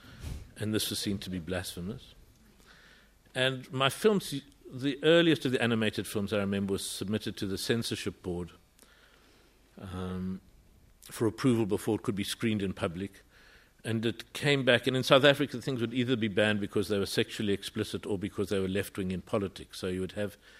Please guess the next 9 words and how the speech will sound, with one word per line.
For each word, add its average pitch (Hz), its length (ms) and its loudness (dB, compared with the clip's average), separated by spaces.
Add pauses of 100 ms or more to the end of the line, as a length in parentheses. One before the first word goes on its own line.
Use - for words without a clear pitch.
(140)
every 123 260 8
week 117 280 2
a 123 40 -2
list 117 300 0
of 104 140 -4 (440)
banned 123 360 8 (100)
items 113 500 4
which 95 200 -6
would 98 180 -2